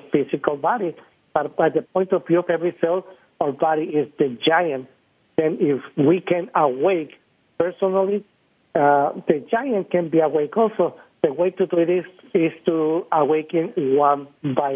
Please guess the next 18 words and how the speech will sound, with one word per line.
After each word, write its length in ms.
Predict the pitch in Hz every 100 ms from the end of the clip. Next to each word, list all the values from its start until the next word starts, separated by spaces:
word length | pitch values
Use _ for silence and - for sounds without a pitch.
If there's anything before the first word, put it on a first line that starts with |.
| 131
one. 300 | 185 202 156 - _ _ _ -
And 240 | 139 131
this 160 | 131 143 -
is 160 | 143 -
the, 240 | 160 135 - _ _
what 760 | - 185 196 160 202 151 143 -
I 220 | 165 156 -
see 140 | 156 156
in 100 | 156
the 160 | 143 -
future, 460 | 220 240 185 175 -
the 80 | 160
awakening 520 | 139 165 165 170 175 175
of 140 | 147 -
every 420 | 156 151 156 151 -
single 400 | 147 143 147 151 -
of 180 | 151 -
us. 240 | -